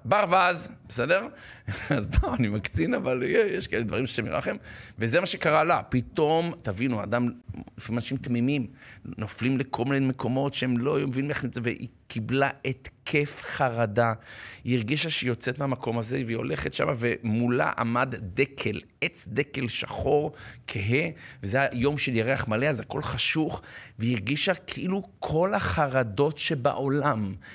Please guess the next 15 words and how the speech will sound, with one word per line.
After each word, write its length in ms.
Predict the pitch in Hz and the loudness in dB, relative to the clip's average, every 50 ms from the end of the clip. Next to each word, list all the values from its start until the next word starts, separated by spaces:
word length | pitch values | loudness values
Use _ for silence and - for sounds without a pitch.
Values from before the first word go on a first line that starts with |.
| - - - | -10 -4 0
מרק, 580 | 117 139 143 139 123 135 147 160 165 - - | 2 4 4 4 4 4 2 2 0 -4 -4
מה 160 | 135 165 160 | -2 -2 0
שרק 360 | 175 - - 196 185 180 - - | 0 0 0 0 0 0 -2 -2
תבחרו, 640 | - 208 170 156 - - 165 165 175 180 175 143 104 - - - - - - - - - - - - | -2 0 0 0 0 0 -2 0 2 2 2 2 2 -2 -8 -16 -16 -14 -16 -16 -18 -18 -12 -6 0
נכנסים 840 | 131 151 160 151 - - 156 147 131 - - - - 175 202 202 196 | 2 2 2 2 0 0 0 0 0 0 0 -2 0 0 2 2 2
אליה 180 | 190 190 190 | 2 2 0
כאילו, 220 | - - 185 143 117 104 98 95 98 113 123 - - - - - - - - | 2 2 2 2 2 0 -2 0 0 2 2 2 2 0 -4 -6 -8 -6 -4
והיא 160 | 120 131 127 - - | -4 -4 -4 -2 0
טובעת 720 | 160 147 127 113 104 104 131 139 156 156 - - - - - | 2 2 2 2 0 2 4 4 4 4 2 2 0 0 0
במעין 460 | 120 127 123 135 156 185 185 131 107 | 0 2 4 4 4 2 2 2 2
ביצת 400 | 139 139 139 - - 185 - - | 0 2 2 4 4 4 4 2
חרדות. 540 | - - - 151 156 160 147 - - - - | 0 2 4 4 4 4 4 2 0 0 -2
לא, 200 | 117 113 143 143 | 2 2 4 4
לא, 140 | 123 123 | 4 4
לא, 300 | 139 143 139 147 170 190 | 4 4 4 4 4 4